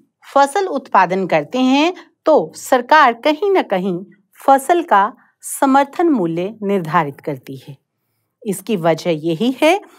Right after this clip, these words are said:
कि सरकार कहीं ना कहीं इस क्षेत्र से जुड़े लोगों को प्रोत्साहित करना चाहती है। प्रिय बच्चों,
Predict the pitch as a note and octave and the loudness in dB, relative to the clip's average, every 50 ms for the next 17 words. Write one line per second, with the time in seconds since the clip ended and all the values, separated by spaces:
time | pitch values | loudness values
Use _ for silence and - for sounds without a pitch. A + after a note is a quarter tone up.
0 | _ _ _ _ _ - D#4+ D#4+ D#4+ - - A3 F#3 F3+ F#3 C#4 D4+ D4 A3 F3 | _ _ _ _ _ 0 0 0 0 0 0 0 0 2 2 4 4 4 4 2
1 | E3 F3 E3 - - C#4 C#4 C4+ F#4 G4 G4 F#4 D4 B3 - G3+ G3 F#3 E3+ D#3+ | 0 -2 -6 -4 -2 -2 0 0 0 2 2 2 0 0 0 -2 -2 0 -2 -2
2 | D3+ E3+ E3+ - _ _ _ _ _ _ _ - E4 G#4 G#4+ - - _ - - | -4 -4 -8 -10 _ _ _ _ _ _ _ 0 2 2 2 0 -8 _ -12 -4
3 | - B3+ A#3 A3+ - C#4 C4 C4 - A#3+ G3 D#3 E3 E3+ F3+ F#3 F3 D#3 D3+ C#3+ | 0 0 0 0 0 -4 -4 0 -2 -2 -2 0 -2 0 0 0 0 -2 -4 -4
4 | D3 E3 D#3 C#3+ - F#3 A#3 A4 - - _ _ _ _ - D4 B3+ A3 A3 - | -4 -6 -6 -4 -2 -2 -2 -2 -2 -6 _ _ _ _ 0 0 0 0 -2 -8
5 | - - F3+ D#3+ D3+ C#3 G3 C#4+ F4 - - - _ _ A3+ F3+ E3+ E3 D3+ D3 | -6 -4 -4 -4 -2 -2 -4 -4 -4 -4 -8 -18 _ _ -6 -4 -4 -6 -6 -8
6 | C#3 - D#3+ D3+ C3 - _ D#3 D3 D#3+ D3 - D3+ D#3+ E3 _ _ _ _ _ | -10 -10 -12 -12 -12 -14 _ -16 -16 -16 -16 -18 -20 -20 -20 _ _ _ _ _
7 | _ _ _ _ _ _ _ _ _ _ _ _ _ _ _ _ _ _ _ _ | _ _ _ _ _ _ _ _ _ _ _ _ _ _ _ _ _ _ _ _
8 | _ _ _ _ _ _ _ - D#3+ D3+ C#3+ C#3+ C#3+ D#3 D3 - - - F3 - | _ _ _ _ _ _ _ -6 -4 -4 -4 -4 -6 -8 -8 -8 -4 -2 0 0
9 | - | 0